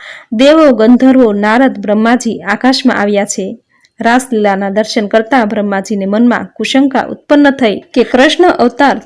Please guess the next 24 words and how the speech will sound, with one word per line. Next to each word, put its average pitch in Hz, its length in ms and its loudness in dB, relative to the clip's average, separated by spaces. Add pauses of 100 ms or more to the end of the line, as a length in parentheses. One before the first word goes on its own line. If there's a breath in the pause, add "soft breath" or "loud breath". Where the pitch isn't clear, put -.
ધર્મ 240 320 2
મર્યાદા 226 420 2
માટે 214 320 0
છે. 208 460 -8 (120)
તેઓ 214 160 0
આ 220 260 -2
રીતે 262 300 2
પરસ્ત્રી 220 460 -2
સાથે 220 360 0
નાચે 226 480 2
તો 208 160 -8
ધર્મની 233 480 2
મર્યાદાનો 196 580 -4
ભંગ 226 240 0
થયો 226 300 -2
ગણાય. 196 340 -4 (600 loud breath)
જ્યારે 247 260 4
અંતર્યામી 285 640 4
કૃષ્ણે 240 580 0 (160)
બ્રહ્માના 233 520 2
મનની 208 340 -2
વાત 196 220 -2
જાણી 233 280 2
લીધી, 269 500 0